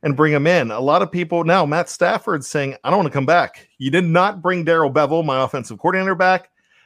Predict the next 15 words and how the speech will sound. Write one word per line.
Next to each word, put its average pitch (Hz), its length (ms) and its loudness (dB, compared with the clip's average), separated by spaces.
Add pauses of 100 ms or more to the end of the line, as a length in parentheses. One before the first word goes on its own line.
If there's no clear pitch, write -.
(160)
I'm 208 200 2
ready 214 220 2
to 190 80 -4
go 190 160 2
ahead 175 420 2 (960)
and 160 360 -2
try 180 160 0
another 165 240 0
team, 165 240 -6
trade 160 300 -4
me." 101 140 -8
And 113 80 -8
that's 143 180 -10
basically 160 640 -6
what 139 380 -4